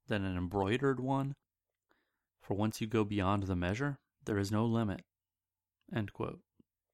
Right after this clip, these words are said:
Our choice of external goods should be focused on meeting our basic human needs, according to this view. A well-fitted shoe is a lovely thing. Diet an expensive purple?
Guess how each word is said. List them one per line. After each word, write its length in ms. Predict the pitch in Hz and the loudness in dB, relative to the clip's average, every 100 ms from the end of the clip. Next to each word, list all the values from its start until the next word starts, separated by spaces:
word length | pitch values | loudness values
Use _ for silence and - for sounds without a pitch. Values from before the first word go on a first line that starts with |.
| _ _ _ _ _ _ _ | _ _ _ _ _ _ _
Our 120 | 143 147 | -4 -2
choice 400 | - 123 117 110 | 2 2 2 -2
of 80 | |
external 500 | - - - 104 104 | -6 -8 0 2 2
goods 500 | 101 101 90 90 95 | 0 0 0 0 -4
should 280 | - - 113 | -8 -2 -2
be 100 | 85 | -2
focused 640 | 85 - 123 - 127 - - | -2 0 0 2 -2 -4 -2
on 200 | 117 113 | 0 2
meeting 320 | 107 113 117 | 2 2 0
our 140 | 110 98 | 0 -2
basic 480 | - 107 104 120 - | 0 -2 -2 -6 -4
human 300 | 120 120 113 | -4 -2 -2
needs, 420 | 151 98 - - _ _ _ | -2 -4 -8 -16 _ _ _
according 380 | - - 101 90 | -6 -2 0 -2
to 80 | 92 | -2
this 240 | 95 92 | -2 -2
view. 240 | - - - _ _ _ _ _ _ | -6 -10 -10 _ _ _ _ _ _
A 80 | 104 | -2
well-fitted 580 | 113 160 - 143 139 127 | 0 0 -2 -2 -2 -4
shoe 360 | - 120 131 | -2 0 -2
is 180 | - 104 | -4 -4
a 60 | 98 | -4
lovely 560 | 98 95 98 113 104 | 0 -2 -2 -4 -4
thing. 400 | - - - 143 - _ _ _ _ | -4 -10 -8 -14 -16 _ _ _ _
Diet 440 | 117 104 101 120 110 | 4 4 6 0 0
an 160 | 104 | 0
expensive 720 | 101 - - - 113 123 117 - | -2 -4 -2 2 2 0 -4 -2
purple? 500 | 117 127 180 175 | -4 -2 -4 -4